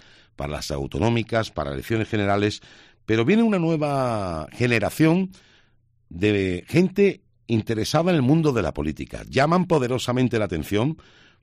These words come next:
por su temprana edad, por las inquietudes que sienten y por cómo se implican en proyectos como el que hoy nos ocupa. Vamos a hablar de las nuevas generaciones del Partido Popular, nuevas generaciones del Partido Popular en Jerez de la Frontera, y vamos a saludar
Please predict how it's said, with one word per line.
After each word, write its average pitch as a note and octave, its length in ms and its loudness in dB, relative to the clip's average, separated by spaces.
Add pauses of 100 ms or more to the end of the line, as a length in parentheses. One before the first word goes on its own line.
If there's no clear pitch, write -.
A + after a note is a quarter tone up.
por E2 220 -2
su D2 800 -2
temprana G2 520 -2
edad, G2 260 -2 (260)
por D#2 220 -8
las D#2+ 180 -4
inquietudes F2 420 -4
que A2 120 -4
sienten G2 500 0 (320)
y G#2+ 80 0
por G#2+ 160 0
cómo F#3+ 220 4
se - 100 2
implican B2 340 0
en F2 120 0
proyectos F#2+ 520 0 (280)
como F#2+ 260 2
el F2 60 0
que F2 80 -4
hoy D#2+ 100 -2
nos C2+ 160 -4
ocupa. B1 260 -10
Vamos E3 280 0
a - 20 0
hablar E3 220 0
de C3 60 -4
las A2+ 120 -4
nuevas A2+ 220 -4
generaciones G2 520 -2
del C#2 380 -4
Partido A2+ 380 0
Popular, F#2 440 0 (460)
nuevas A2+ 320 2
generaciones F#2+ 460 -2
del D#2+ 100 -2
Partido F2+ 320 -2
Popular E2 340 0
en D#2+ 120 -2
Jerez E2 260 -4
de F2 60 -2
la D2+ 80 -2
Frontera, D2 280 -4
y G2 60 0
vamos E2 260 -4
a D2+ 160 0
saludar D#2+ 460 -2